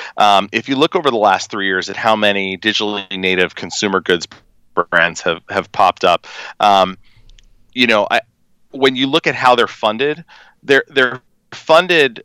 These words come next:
um, as if there's an assumption that the market is gonna become,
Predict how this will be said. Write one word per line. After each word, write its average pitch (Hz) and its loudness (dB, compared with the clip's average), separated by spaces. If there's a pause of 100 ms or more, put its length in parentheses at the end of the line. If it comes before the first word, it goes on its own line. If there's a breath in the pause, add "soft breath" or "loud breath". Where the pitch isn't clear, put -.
(100)
um, 107 2 (880)
as 120 2
if 131 -2
there's 120 -2
an 110 -6
assumption 117 -2
that 107 -2
the 98 -4
market 95 0
is - -10
gonna 98 -6
become, 92 -2